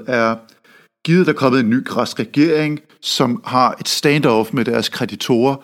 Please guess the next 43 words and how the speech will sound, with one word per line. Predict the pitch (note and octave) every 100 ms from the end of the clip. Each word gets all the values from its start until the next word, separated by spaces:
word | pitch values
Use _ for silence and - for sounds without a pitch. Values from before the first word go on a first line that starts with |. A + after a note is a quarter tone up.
| _
hvad | C3+
kommer | - C#3
så | A#2+ C3
til | A#2+ C#3
at | B2
ske? | - - D3+ - - _ _ _ _ _ _ _ _ -
Igen | A2+ - C#3+
er | D#3+
der | C#3
tusind | - G3 E3+ E3+ D#3
fakta | - A#2 - D3
omkring | B2 B2 B2+ C3
Grækenland | - B2+ D#3 D3 C3+ B2 A2
og | A#2+
deres | A2+ G#2+ G2
finansielle | A#2+ G#2+ G2 C3 C3
situation, | B2+ F#2+ G2 - B2+ -
man | A2+
kan | A#2
gå | A2
ind | G#2
og |
kigge | - D3+ F#3+
på, | D#3+ C3 - - - - -
men | A#2
man | A2+
skal | - -
også | C#3 C#3 D3
huske | B2+ D3+ D3+ - D#3 B2+
at |
sætte | - B2
den | A2+
historiske | G#2 A#2+ C#3 - A2+
kontekst | B2 A2 B2+ -
med. | G#2+ F#2+ G2+ - - - _ _ -
Andre | B2+ D3 E3
lande | G#2+ G#2+ C3
har | A#2
stået | - A2+ A#2 G#3+
i | C4
lignende | A#2 A2+ C#3+ D3+
situationer | - A#2+ G2+ G2+ C3 G#2+
før. | G#2+ - - - -